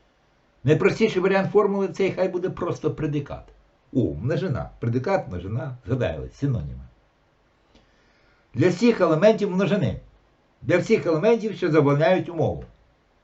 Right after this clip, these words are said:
Для всіх елементів, що задовольняють умову. Розшифровуємо. Для всіх елементів, що задовольняють умову, це означає,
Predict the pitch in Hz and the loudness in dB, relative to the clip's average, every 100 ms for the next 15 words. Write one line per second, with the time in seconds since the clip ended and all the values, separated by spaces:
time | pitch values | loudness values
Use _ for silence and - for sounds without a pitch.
0 | _ _ _ _ _ _ _ _ _ _ | _ _ _ _ _ _ _ _ _ _
1 | - 123 - 127 107 - - - 87 76 | -2 0 0 -2 -4 -6 -16 -8 -6 -6
2 | 90 147 160 190 180 - - - 95 76 | -6 -6 -6 -8 -10 -16 -10 -4 -4 -6
3 | 71 65 67 71 90 101 95 _ _ _ | -8 -10 -10 -8 -8 -8 -10 _ _ _
4 | _ _ - 120 127 80 - - _ _ | _ _ -4 0 0 -2 -8 -16 _ _
5 | _ _ - 101 160 147 196 170 139 95 | _ _ -4 2 2 2 0 2 0 0
6 | 80 76 73 - _ _ _ _ _ _ | -6 -12 -16 -20 _ _ _ _ _ _
7 | _ _ _ _ _ _ _ _ _ _ | _ _ _ _ _ _ _ _ _ _
8 | _ _ _ _ _ _ _ - 110 - | _ _ _ _ _ _ _ -10 -10 -6
9 | 165 - 110 127 139 113 98 _ - 107 | -6 -4 -2 0 -2 -6 -14 _ -6 -4
10 | 110 104 104 87 - 92 139 151 - 135 | -2 -4 -4 -8 -8 -6 -6 -6 -4 0
11 | 107 90 87 135 143 | 0 0 -8 -6 -6